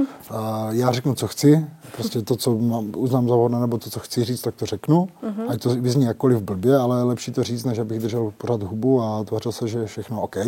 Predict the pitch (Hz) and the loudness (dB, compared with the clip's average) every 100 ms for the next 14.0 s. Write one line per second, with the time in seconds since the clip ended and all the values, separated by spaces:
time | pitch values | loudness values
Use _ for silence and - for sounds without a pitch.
0 | 156 - - 220 226 254 - 110 107 98 | 0 0 -6 -4 -2 -4 -4 -2 -2 -4
1 | - - 117 123 113 110 104 107 104 - | -2 -2 0 0 0 -2 -2 -2 -4 -8
2 | - 110 117 139 160 165 - 214 196 220 | -2 2 6 8 6 4 -6 -8 -8 -8
3 | 269 - - - - 113 104 104 92 - | -12 -20 -20 -20 -12 -6 -4 -4 -8 -12
4 | 101 101 117 101 107 95 95 95 92 98 | -10 -6 -4 -4 -6 -4 -4 -2 -2 -2
5 | 98 120 139 113 135 220 127 127 135 143 | 0 0 0 2 2 4 0 2 4 6
6 | 170 131 131 117 135 - 127 123 120 117 | 6 8 6 8 6 6 6 6 8 6
7 | 110 117 135 139 110 101 113 110 104 113 | 8 6 4 0 -6 -6 -6 -4 -2 0
8 | 143 - - - - - - - - 120 | -2 -4 -20 -20 -20 -20 -20 -16 -2 2
9 | 123 127 127 127 127 123 120 127 - - | 4 6 6 6 6 4 2 -4 -6 -12
10 | - 123 135 180 240 208 185 - 156 147 | -4 4 6 8 8 6 4 0 0 0
11 | - - 139 147 135 - - - - 131 | -10 -4 0 0 0 -6 -14 -10 0 4
12 | 151 160 165 160 160 160 202 202 220 247 | 6 6 6 4 2 -4 -10 -8 -8 -12
13 | _ - - 104 104 127 143 139 135 | _ -10 -4 -4 0 4 6 6 4